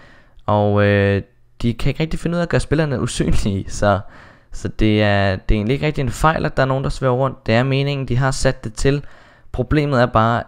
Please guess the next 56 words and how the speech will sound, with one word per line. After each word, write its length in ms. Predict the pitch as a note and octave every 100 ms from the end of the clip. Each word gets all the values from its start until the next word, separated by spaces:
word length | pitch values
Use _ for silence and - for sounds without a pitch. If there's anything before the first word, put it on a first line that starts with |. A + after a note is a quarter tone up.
| -
at, 300 | G#2+ - -
øh, 320 | G2+ F#2+ F#2+ F#2+ - - _ _ _ - -
at 200 | - -
de 80 | -
kan 140 | A#2
ikke 120 | G#2+
rigtig, 640 | A2+ - A#2 A2 G#2+ G#2 - - -
ja, 220 | - A1
jeg 140 | - A2+
regner 340 | A#2+ C3 C3+
med, 100 | A#2+
at 100 | A2+
de 100 | -
arbejder 340 | F#2 A2+ G2
på 140 | F2 F#2+
det 80 | F#2
i 40 |
hvert 160 | D#2+ F2+
fald. 160 | F#2+ - - - -
Men, 180 | A2 A2
øhm, 340 | G#2+ G#2 G2 - - - -
men 160 | A#2+
grunden 260 | A#2 F3 F3
til, 200 | E3 D#3+
at 140 | C3
de 60 | A#2+
har 80 | A2
gjort 300 | A2 E3+ -
det, 200 | E3 -
det 60 |
er 20 | D3+
jo 40 |
simpelthen 400 | - D3+ C#3 D3
fordi, 300 | C#3 C3 B2+
at 60 | B2
hvis 140 | -
folk, 280 | - E3 -
de 60 |
løber 160 | D3+ C#3
rundt, 340 | A#2+ C3+ - - - - - - -
og 200 | - A2+
de 100 | A#2
har 120 | C3 B2+
de 140 | B2+
der 100 | C3+
hacks 600 | B2+ A#2 A#2 - - - -
med, 320 | A2 G#2 G2
at 260 | - G#2+ -
de, 200 | G#2+ G2+
øh, 200 | G2+ G2 -
de 60 |
slår 340 | G#2 - B2 D#2+
på 140 | -
den 120 | A#2+
nærmeste 340 | G#2+ G#2 A2 G#2+
spiller, 320 | - F#2+ F#2+